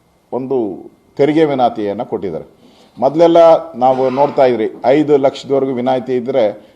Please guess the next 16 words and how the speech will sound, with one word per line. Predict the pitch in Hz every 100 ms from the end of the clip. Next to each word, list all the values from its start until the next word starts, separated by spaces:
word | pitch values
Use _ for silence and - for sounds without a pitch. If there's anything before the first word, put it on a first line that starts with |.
| -
ಅದನ್ನ | 127 135 135
ಐದೂವರೆ | 135 147 139 135
ಲಕ್ಷ | 127 127 127
ಮಾಡ್ತಾ | 117 104 107 98
ಇದ್ರು, | 98 107 92
ಆರು | 113 123
ಲಕ್ಷ | 127 -
ಮಾಡ್ತಾ | 123 117 - 98
ಇದ್ರು, | 90 85 92 - _ _ _ _ _ 147
ಈ | 170
ಥರದಿತ್ತು. | 175 147 131 104
ಈ | 98 147 160
ಸರಿ | 175 180 165 135
almost | 131 - 117 143 151 - - 143
all | 139 143 135 104 90
double | 131 139